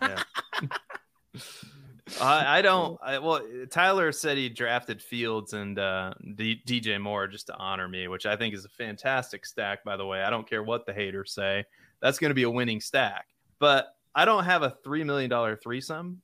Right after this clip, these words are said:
but I do want, I do have some, uh, some hate. I, I think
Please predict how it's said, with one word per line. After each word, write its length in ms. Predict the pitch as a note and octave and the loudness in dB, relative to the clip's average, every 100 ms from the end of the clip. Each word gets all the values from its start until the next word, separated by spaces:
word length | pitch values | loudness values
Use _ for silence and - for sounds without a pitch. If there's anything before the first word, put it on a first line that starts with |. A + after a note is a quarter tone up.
| - | -4
but 320 | A#2 A#2+ G#2+ | 2 4 4
I 120 | A#2+ | 0
do 260 | B2 D3 D3+ | 0 -2 -2
want, 220 | C#3 C3 | -2 -2
I 140 | A#2+ | -4
do 180 | B2+ E3 | -2 -2
have 220 | D3+ C#3 | 0 0
some, 340 | - - A#2+ A2+ | -2 -4 -4 -2
uh, 380 | G#2 G2 F#2+ F#2 _ _ _ | -2 -2 -4 -8 _ _ _
some 220 | - A2+ | -10 -8
hate. 300 | A2 B2 A#2+ - | -4 0 0 2
I, 140 | C3 - | 0 0
I 200 | D3 A3 | 0 0
think 280 | A3+ G#3+ | 0 -2